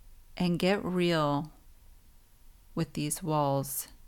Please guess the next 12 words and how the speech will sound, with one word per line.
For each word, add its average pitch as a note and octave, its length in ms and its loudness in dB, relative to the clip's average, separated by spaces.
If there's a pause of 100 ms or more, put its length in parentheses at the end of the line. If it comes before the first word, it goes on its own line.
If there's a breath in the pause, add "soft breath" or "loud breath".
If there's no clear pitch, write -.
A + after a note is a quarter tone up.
(100)
that - 120 -6
we D#3+ 160 -2
are D3+ 120 0
building, C#3+ 600 0 (100)
and D#3+ 120 0
again, D3 480 0
why C#3 180 2
they C#3 160 0
are D3 160 0
there. - 480 -4 (1300 loud breath)
Be G3 300 2
present. - 880 -4